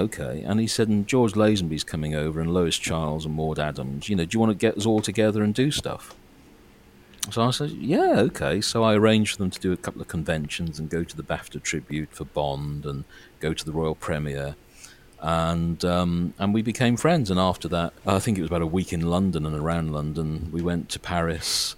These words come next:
and then to Germany, on to Hamburg, basically to promote the D V Ds, which were riding on the back of the new film. So, you know, M G M had asked, they'd heard they were coming to town and asked if I would sort of get them to agree to do a couple of city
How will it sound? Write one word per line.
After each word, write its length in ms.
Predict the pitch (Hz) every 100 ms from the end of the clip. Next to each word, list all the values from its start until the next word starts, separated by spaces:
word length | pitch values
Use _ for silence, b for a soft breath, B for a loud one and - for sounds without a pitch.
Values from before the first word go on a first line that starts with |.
| -
and 300 | 87 85 82
then 320 | 85 82 82
to 140 | -
Germany, 440 | 76 87 82 82 82
on 140 | 80
to 100 | 82
Hamburg, 680 | 82 92 90 73 71 73 - - - - - - - - - -
basically 460 | 104 117 - - 80
to 100 | -
promote 280 | 80 92 -
the 100 | 85
D 160 | 92
V 140 | 82 85
Ds, 360 | 110 92 76
which 180 | 82 -
were 80 | 87
riding 400 | 82 90 82 78
on 140 | 78
the 60 | 73 78
back 160 | 73
of 100 | 71
the 60 | 78
new 180 | 78 73
film. 360 | - 95 60 - - -
So, 420 | - 80 78 76 -
you 120 | 82
know, 80 | 76
M 160 | 82
G 160 | 76 76
M 80 | 76
had 100 | 73
asked, 480 | 78 78 - - - - b b b - -
they'd 160 | 80
heard 260 | - 95 78
they 60 | 67
were 100 | 69
coming 240 | 80 71
to 80 | -
town 320 | - 80 78
and 80 | 71
asked 320 | 76 73 -
if 120 | 69
I 120 | 80
would 200 | 76 76 - - _
sort 200 | - 76
of 40 | -
get 160 | 87
them 140 | 80 78
to 140 | 76
agree 280 | 73 85 78
to 100 | -
do 120 | 80
a 40 |
couple 300 | 76 78 -
of 180 | 78 71 - b b b b b b
city 580 | - 131 - 87 85